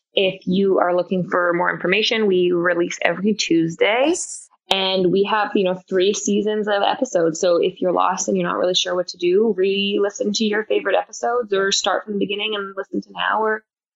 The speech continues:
Speaker 1: just start listening. It's really fun, and you can do it while you're cleaning, cooking,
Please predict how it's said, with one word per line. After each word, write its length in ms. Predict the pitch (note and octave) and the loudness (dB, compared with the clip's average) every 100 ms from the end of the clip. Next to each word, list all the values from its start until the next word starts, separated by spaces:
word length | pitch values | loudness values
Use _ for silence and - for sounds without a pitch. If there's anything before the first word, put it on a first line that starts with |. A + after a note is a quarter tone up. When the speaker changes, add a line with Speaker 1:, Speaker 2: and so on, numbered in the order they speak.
| _ _ _ | _ _ _
Speaker 1:
just 140 | - - | -4 -2
start 240 | - A3 | 2 2
listening. 400 | A#3 - F3+ D3 | 2 2 0 0
It's 280 | - - - | -4 -8 -4
really 240 | - G#3 G#3+ | 0 2 2
fun, 340 | G3+ G3 B3+ | 2 2 2
and 300 | A#3+ G#3 F#3 | 2 2 0
you 80 | F#3+ | 0
can 100 | A3+ | 0
do 120 | F#3 | 2
it 80 | G3 | 2
while 140 | - G#3+ | 2 2
you're 120 | G#3+ | 0
cleaning, 560 | - G3+ G#3+ A3+ A3 | -2 0 0 0 -2
cooking, 680 | G#3+ A3 G#3+ A#3 A3 A3 A3 | -2 -4 -2 -2 0 -4 -8